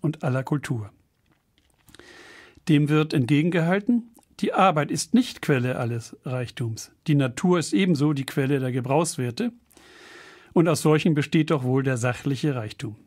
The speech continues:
Als die Arbeit, die selbst nur die Äußerung einer Naturkraft ist, der menschlichen Arbeitskraft.“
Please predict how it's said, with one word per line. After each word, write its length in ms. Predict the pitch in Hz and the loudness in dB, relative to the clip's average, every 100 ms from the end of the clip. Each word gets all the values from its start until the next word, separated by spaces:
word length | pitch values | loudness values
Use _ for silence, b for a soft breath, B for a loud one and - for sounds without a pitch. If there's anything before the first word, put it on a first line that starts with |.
| _ _ _ _ _ _ _ _ - - B B B B | _ _ _ _ _ _ _ _ -18 -18 B B B B
Als 200 | 156 - | 0 2
die 120 | 185 | 0
Arbeit, 640 | 165 131 135 185 208 - | 2 2 0 -2 -6 -4
die 60 | 156 | -2
selbst 360 | 139 147 151 | 2 0 0
nur 80 | 160 | 0
die 140 | 143 - | 0 2
Äußerung 440 | 143 143 151 156 | 2 2 0 2
einer 160 | 139 123 | 2 0
Naturkraft 680 | 120 - 143 - 151 - | -2 0 -2 -2 -6 -4
ist, 280 | 156 147 - _ | -6 -6 -10 _
der 100 | 135 | -2
menschlichen 500 | 117 117 - 135 143 | -2 -2 -4 -4 -4
Arbeitskraft.“ 680 | 131 107 98 - 120 98 - | -4 -8 -10 -14 -14 -14 -20